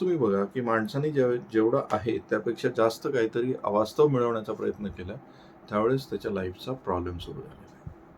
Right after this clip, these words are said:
आणि कदाचित आपल्याला, अ, हे वेगवेगळ्या माध्यमातून शिकवलं पण गेलेलं आहे. म्हणजे अगदी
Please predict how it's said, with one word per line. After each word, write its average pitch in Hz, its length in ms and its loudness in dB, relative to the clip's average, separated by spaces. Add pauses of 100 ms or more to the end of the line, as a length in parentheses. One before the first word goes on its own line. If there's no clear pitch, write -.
(1700)
आणि 113 180 0
कदाचित 120 340 4 (600)
आपल्याला, 110 480 6 (240)
अ, 92 360 -2 (680)
हे 117 200 4
वेगवेगळ्या 107 540 4
माध्यमातून 104 640 2
शिकवलं 147 340 4
पण 104 180 2
गेलेलं 85 340 -8
आहे. - 120 -20 (1500)
म्हणजे 101 200 4
अगदी 98 300 2